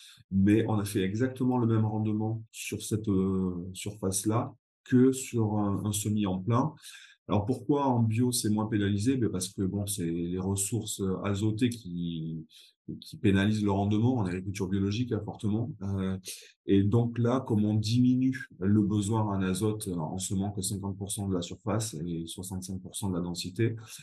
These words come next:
eh ben, on arrive finalement à un rendement qui est, euh, euh, égal cette année, euh, au rendement en plein. Voilà. Euh, j'ai oublié de préciser ça, euh,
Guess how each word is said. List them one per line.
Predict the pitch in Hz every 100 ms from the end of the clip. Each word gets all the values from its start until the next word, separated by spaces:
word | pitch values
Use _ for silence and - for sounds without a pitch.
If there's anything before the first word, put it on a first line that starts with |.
| -
eh | 101
ben, | 101 113
on | 104 107
arrive | 104 104 123
finalement | - 110 101 110 127 127
à |
un | 101 98
rendement | 98 104 107 101 107 127 135
qui | - - 104 107
est, | 113 -
euh, | 95 90 85 87 82 82 - - - _ _ _ -
euh, | 87 -
égal | 113 101 104 123
cette | - 92 90
année, | 95 117
euh, | 117 107 92 87 85
au | 87 98
rendement | 98 104 104 107 104
en | 95
plein. | 98 85 - _ _ _ _ _ _ _ _ _ _ _ _ -
Voilà. | 95 - - _ -
Euh, | 101 92 90 87 85 85 82 82 85 90 87
j'ai | 92 98 90 92
oublié | - 104
de | 95
préciser | 90 101 98 92 92
ça, | - 107 104 92
euh, | 95